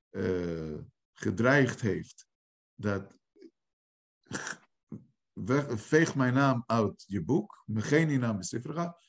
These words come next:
veeg mijn naam uit je boek." Het heeft daarmee te maken. En hoe, hoe komen we dus terug naar dat, de vraag van chantage?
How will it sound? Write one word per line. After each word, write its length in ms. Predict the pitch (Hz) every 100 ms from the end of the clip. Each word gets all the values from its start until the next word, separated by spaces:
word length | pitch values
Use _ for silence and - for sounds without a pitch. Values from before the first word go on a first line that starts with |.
| _
veeg 220 | 151 151
mijn 140 | 127 123
naam 240 | 135 120
uit 200 | 113 110
je 100 | 98
boek." 340 | 87 208 226 _ _ _ _ _ _
Het 180 | - 117
heeft 260 | 147 175 156
daarmee 360 | 147 139 135
te 100 | 131
maken. 420 | 117 95 90 - _ _ _ _ _ _ _ _ _ - - _ _ -
En 220 | 107 107
hoe, 180 | 156 -
hoe 100 | 143
komen 240 | 147 160 151
we 60 |
dus 180 | 143 135
terug 340 | - 131 127 117
naar 240 | 113 110
dat, 240 | 107 107 - - - _
de 200 | - 101
vraag 320 | 95 107 107
van 140 | - 101
chantage? 640 | 110 101 107 82 80